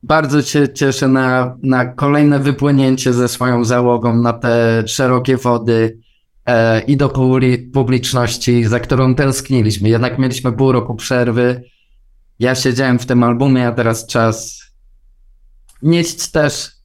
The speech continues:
opowieść mojego ojca, em, w świat. I, i fakt, że widziałem go na okładce teraz na mieście i tak dalej, nasz team graficzny zrobił, on siedzi w takiej starej furze,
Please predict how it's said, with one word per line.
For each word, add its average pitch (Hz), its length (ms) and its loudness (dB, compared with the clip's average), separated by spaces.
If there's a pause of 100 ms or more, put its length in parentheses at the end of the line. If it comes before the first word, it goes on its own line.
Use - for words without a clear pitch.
(520)
opowieść 139 720 0 (180)
mojego 135 440 2
ojca, 113 560 -2 (760)
em, 101 680 0 (400)
w - 80 -18
świat. - 520 -2 (160)
I, 117 580 2 (540)
i 135 80 2
fakt, 143 360 -2
że 135 140 0
widziałem 135 400 2
go 143 100 2
na 135 160 4
okładce 131 520 -2
teraz 117 260 -2
na 120 100 0
mieście 135 480 0
i 120 80 -2
tak 113 220 -4
dalej, 117 380 2
nasz 120 280 -2
team 139 220 4
graficzny 127 560 0
zrobił, 123 400 2 (100)
on 135 140 -2
siedzi 123 260 -2
w 117 100 -8
takiej 123 260 0
starej 123 340 0
furze, 135 500 0